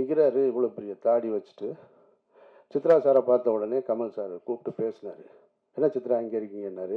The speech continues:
"இல்ல, இந்த மாதிரி சேதுன்னு ஒரு படம்," ஆ, அப்படின்ன உடனே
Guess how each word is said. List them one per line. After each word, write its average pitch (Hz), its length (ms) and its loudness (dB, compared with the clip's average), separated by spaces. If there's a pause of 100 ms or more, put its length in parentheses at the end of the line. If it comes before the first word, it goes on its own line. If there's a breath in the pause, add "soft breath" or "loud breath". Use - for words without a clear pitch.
"இல்ல, 123 160 -4 (180)
இந்த 101 140 -12
மாதிரி 98 240 -8
சேதுன்னு 104 460 -6
ஒரு - 120 -12
படம்," 87 320 -14 (640 soft breath)
ஆ, 107 40 -16 (200)
அப்படின்ன 90 320 -12
உடனே 98 220 -12